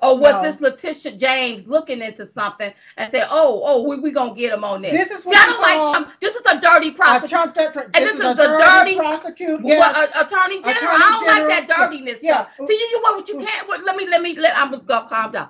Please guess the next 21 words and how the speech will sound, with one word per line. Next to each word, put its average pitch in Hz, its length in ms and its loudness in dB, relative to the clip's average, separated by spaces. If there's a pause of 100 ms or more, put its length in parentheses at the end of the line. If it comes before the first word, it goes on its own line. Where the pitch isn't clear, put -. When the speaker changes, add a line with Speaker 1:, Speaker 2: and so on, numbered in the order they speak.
Speaker 2:
Calm 214 260 -12
down. - 80 -16
Speaker 1:
What 339 240 -4
you 392 120 -4
cannot 392 520 -6
do. 233 200 -10 (100)
See, 381 180 -2
this 427 220 -8
is 427 160 -12
what, 277 280 -6
th-, - 140 -16 (220)
my, 349 220 -8
my 330 220 2
brothers 381 400 0
and 370 120 -16
sisters, 320 400 -12
Speaker 2:
Uh-huh. 269 400 -8
Speaker 1:
whether 330 180 0
you 311 220 -10
black, 370 400 -4
white, 330 340 -8